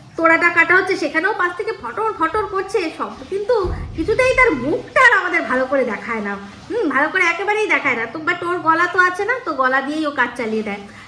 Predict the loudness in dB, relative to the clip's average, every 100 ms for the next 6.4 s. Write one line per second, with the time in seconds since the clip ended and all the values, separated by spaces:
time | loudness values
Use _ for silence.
0 | 0 2 2 0 0 0 0 -2 0 0
1 | -2 -2 -2 -2 0 -2 -2 -2 -4 -4
2 | -4 -2 0 0 0 0 0 2 0 -2
3 | -2 0 0 -2 -8 -8 0 0 0 -2
4 | -4 -4 -4 -2 0 0 0 0 -2 0
5 | 0 0 -4 -18 -6 0 2 2 2 0
6 | 0 2 2 0